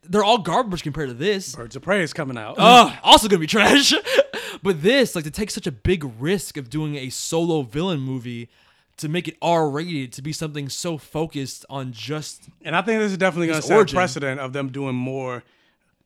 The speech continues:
Speaker 2: Like, and,
Speaker 1: Risky
Speaker 2: and,
Speaker 1: movies?
Speaker 2: and in a lot of ways, I feel like if this is the direction D C is gonna go, I think they can end up, maybe not in terms of box office, but they can end up surpassing Marvel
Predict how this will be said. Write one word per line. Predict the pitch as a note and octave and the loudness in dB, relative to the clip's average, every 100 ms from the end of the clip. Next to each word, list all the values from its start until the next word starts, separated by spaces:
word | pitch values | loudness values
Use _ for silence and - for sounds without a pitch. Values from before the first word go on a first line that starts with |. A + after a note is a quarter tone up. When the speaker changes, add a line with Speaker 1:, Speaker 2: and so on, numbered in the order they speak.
| _ _ - | _ _ -4
Speaker 2:
Like, | F3 E3+ - | 0 0 -2
and, | B2+ | 2
Speaker 1:
Risky | G3 G#3+ | 4 6
Speaker 2:
and, | A3 | 6
Speaker 1:
movies? | A#3 G#3 | 4 6
Speaker 2:
and | G#3 | 6
in | G3+ | 8
a | |
lot | G#3+ C4+ | 10 10
of | A#3 | 10
ways, | G3+ F#3+ F3+ | 8 8 6
I | F#3+ | 2
feel | A3+ | 4
like | G3+ G3+ | 4 4
if | F3 C#3+ | 0 2
this | G3 C#4+ | 2 2
is | G#3+ | -2
the | F3 | -4
direction | F3 E3+ F#3 - F3 | -2 2 2 2 -4
D | B2+ E3+ | -2 -4
C | F3+ - F3 - _ _ _ _ | -4 -6 -6 -8 _ _ _ _
is | E3 C#3+ | -8 -4
gonna | D3 D#3+ | 0 -2
go, | C#3 C#3+ E3 F3+ E3+ _ _ _ _ _ | -2 2 4 2 0 _ _ _ _ _
I | E3 | -2
think | - G3 | 0 0
they | D#3+ F3+ | 0 -2
can | - G3 F#3+ E3 D#3 - | 0 0 2 0 -4 -6
end | E3 D#3 | -4 -2
up, | D3 D#3+ | -2 -4
maybe | D3 F#3+ F#3+ | -2 -2 0
not | F#3+ | -2
in | F3 | 0
terms | F#3+ D#3 | -2 -2
of | B2+ | -4
box | C3 F#3+ - | -2 -2 -2
office, | D3 C3+ B2+ | -6 -6 -8
but | C#3 | -8
they | E3+ F3 | -8 -6
can | F3+ E3 | -4 -4
end | D#3 D3+ | -6 -8
up | C#3+ | -8
surpassing | D3 - F#3+ A3+ D#3 B2+ | -10 -6 -4 -4 -6 -6
Marvel | A#2+ A2+ G#2 | -8 -10 -14